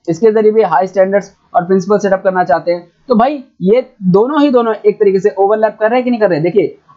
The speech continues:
आईपीईएफ़ भी यही बात करता है कि हम लोग जो है standard setup करेंगे,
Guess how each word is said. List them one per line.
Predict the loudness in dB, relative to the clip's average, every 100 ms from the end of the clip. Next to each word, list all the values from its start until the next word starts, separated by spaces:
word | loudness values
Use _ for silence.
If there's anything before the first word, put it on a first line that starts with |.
| -4
आईपीईएफ़ | -2 -2 -4 -2 0 0
भी | 0 0
यही | 2
बात | 0 -2 -4
करता | -2 0
है |
कि | 0
हम | 0
लोग | 2 2
जो | 2 0
है |
standard | 0 0 0 0 -4 _ -4
setup | -2 0
करेंगे, | 0 0 -2 -4